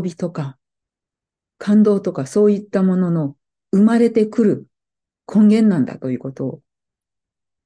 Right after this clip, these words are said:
言いました。本当にその通りで、もうガードを固めて、自分に何も来ないように、な-、自分が一切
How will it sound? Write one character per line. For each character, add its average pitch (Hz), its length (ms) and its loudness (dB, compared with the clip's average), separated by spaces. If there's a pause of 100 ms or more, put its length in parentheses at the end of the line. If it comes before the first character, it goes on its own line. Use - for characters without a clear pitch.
(280)
言 147 120 -4
い - 20 0
ま 127 140 -6
し - 100 -20
た。 - 160 -20 (920)
本 233 340 4
当 220 100 0
に 196 140 2
そ 190 140 -4
の 185 160 0
通 175 180 0
り 139 140 -2
で、 143 260 -6 (680)
も 180 160 0
う - 40 -4
ガ 233 160 2
ー - 20 0
ド 220 120 2
を 180 40 -2
固 190 300 -2
め 196 160 2
て、 190 340 -2 (520)
自 180 200 -4
分 196 540 0 (320)
に 180 200 -2
何 190 220 0
も 220 160 2
来 247 160 0
な 220 160 4
い 143 120 -2
よ 139 140 -4
う 135 40 -2
に、 127 180 -2 (500)
な-、 175 140 -4
自 170 240 -6
分 214 540 2
が 170 240 -4 (680)
一 196 80 -2
切 - 460 -4